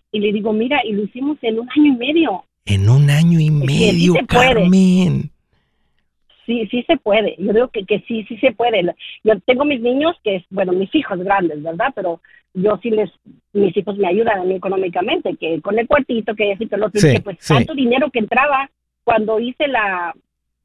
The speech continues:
Speaker 1: la junta con Andrés Gómez, me dice, "Oye, Carmen, pues es que aquí entra, pero ¿dónde está?".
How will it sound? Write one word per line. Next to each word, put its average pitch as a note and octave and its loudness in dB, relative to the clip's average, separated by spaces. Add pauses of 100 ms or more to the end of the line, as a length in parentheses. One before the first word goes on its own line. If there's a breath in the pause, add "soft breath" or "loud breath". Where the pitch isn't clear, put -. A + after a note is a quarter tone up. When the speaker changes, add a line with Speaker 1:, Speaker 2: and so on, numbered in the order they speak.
(100)
Speaker 1:
la F#3 -4
junta A#3 -4
con G3+ -2
Andrés A3+ 0
Gómez, B3 -4 (840)
me F#3 -4
dice, G3+ -4
"Oye, B3+ 0
Carmen, C4 -2
pues G3 -8
es A3 -6
que C4 -2
aquí C4 -4
entra, D4 -2
pero G#3 -4
¿dónde A3 -6
está?". C#4 -8